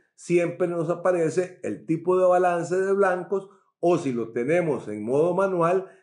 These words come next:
la cantidad de kelvins a que tenemos configurada la cámara.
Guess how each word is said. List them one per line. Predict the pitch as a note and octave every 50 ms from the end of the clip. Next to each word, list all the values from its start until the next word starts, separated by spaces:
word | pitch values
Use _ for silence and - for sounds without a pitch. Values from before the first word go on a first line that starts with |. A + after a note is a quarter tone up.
| _ _
la | - C#3 D#3 E3+ F3 F3
cantidad | F#3+ F#3+ F#3+ F#3+ G#3 G3 F3 E3 E3+ E3+ E3+
de | E3 C#3 B2+ C#3+ C3 C#3
kelvins | - - E3 D#3+ D#3 D3+ F3 F#3 E3+ D#3
a | D3+ C3+ -
que | C3+ A#2+
tenemos | - - C3+ C3 C3+ C#3 D3 E3 D#3+ D#3+ -
configurada | - D#3+ D#3+ C#3+ - E3 E3 D#3 E3+ D#3+ C#3+ C#3 C#3+ C#3+ D3+ D3 - -
la | A#2 B2 A#2+ G#2+ G2+ F#2
cámara. | - G2+ G2 F2 E2+ E2 D#2+ D#2+ - _